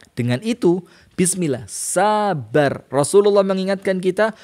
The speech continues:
"Fa inna nasra ma'as sabr." Kemenangan berada di balik kesabaran. Poin terakhir. Fokus ketika muncul kalimat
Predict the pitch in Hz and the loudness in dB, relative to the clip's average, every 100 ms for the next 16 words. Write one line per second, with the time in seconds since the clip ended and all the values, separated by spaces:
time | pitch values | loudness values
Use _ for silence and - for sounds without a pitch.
0 | _ - 147 143 - 214 196 175 151 143 | _ -6 -2 -2 -2 -2 -2 -4 -2 -2
1 | 190 - 185 220 254 - _ - 139 113 | 0 2 2 0 -2 -8 _ -4 0 0
2 | 139 - 135 113 110 98 - - 156 151 | 2 2 2 0 -4 -10 -4 2 2 0
3 | 135 135 151 160 160 135 120 120 143 139 | -4 -4 -4 -4 -4 -4 -6 -4 -2 -2
4 | 131 113 113 123 123 120 120 104 101 92 | -4 -4 -4 -6 -6 -6 -6 -6 -8 -10
5 | 98 _ 151 175 190 175 - - 107 101 | -14 _ 2 2 0 -4 -6 -6 -8 -10
6 | - - - _ _ _ _ _ _ _ | -12 -20 -20 _ _ _ _ _ _ _
7 | _ _ _ _ _ _ _ - 143 - | _ _ _ _ _ _ _ -4 -4 -2
8 | 180 190 - - - - - _ _ _ | -2 -2 -4 -8 -8 -10 -14 _ _ _
9 | _ _ _ _ - 131 - 185 175 151 | _ _ _ _ -6 -6 -4 -6 -4 -4
10 | 156 170 160 147 139 143 143 151 | -4 -4 -2 -2 -2 -6 -4 -6